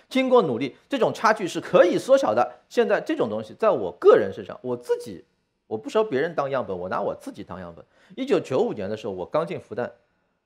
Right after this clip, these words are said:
然后十年以后，零五年博士毕业，你要让我在那个时候说出这话，我没那底气。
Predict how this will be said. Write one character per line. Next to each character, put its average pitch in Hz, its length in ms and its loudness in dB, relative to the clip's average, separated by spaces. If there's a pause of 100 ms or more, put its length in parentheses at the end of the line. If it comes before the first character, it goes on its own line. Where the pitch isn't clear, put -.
(420)
然 123 180 0
后 151 280 0 (640)
十 - 240 -8
年 185 240 -4
以 101 60 -8
后， 123 140 -4
零 110 200 -4
五 139 120 -8
年 95 180 -10
博 92 160 -4
士 127 140 -10
毕 123 180 -12
业， 110 180 -10 (460)
你 120 120 -12
要 156 120 2
让 180 140 2
我 101 100 0
在 139 140 2
那 254 140 4
个 165 80 2
时 - 120 -6
候 95 60 -2
说 107 120 -8
出 104 140 -16
这 95 100 -8
话， 85 160 -8
我 87 180 -10
没 92 120 -10
那 113 100 -6
底 78 200 -16
气。 - 160 -20